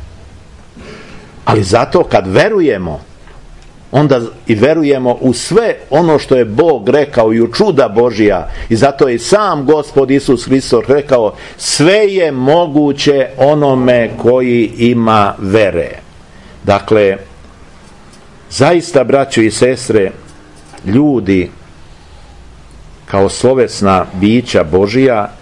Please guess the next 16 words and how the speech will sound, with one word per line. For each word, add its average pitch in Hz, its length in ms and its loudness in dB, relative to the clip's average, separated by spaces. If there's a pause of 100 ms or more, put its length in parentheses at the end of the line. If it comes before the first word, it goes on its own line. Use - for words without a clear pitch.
(440)
nisu, 131 460 0
kao 101 240 0
što 95 220 0
rekoh, 113 640 -2
ni 127 200 2
samo 135 560 0
telo, 123 560 0 (100)
ni 101 140 0
samo 104 360 0
duša, 107 600 -2 (600)
već 113 280 -2
su 101 360 -4
objedinjeni 98 1400 0 (520)
u 87 120 -4
jedno 98 560 -2 (180)
telo. 82 520 -4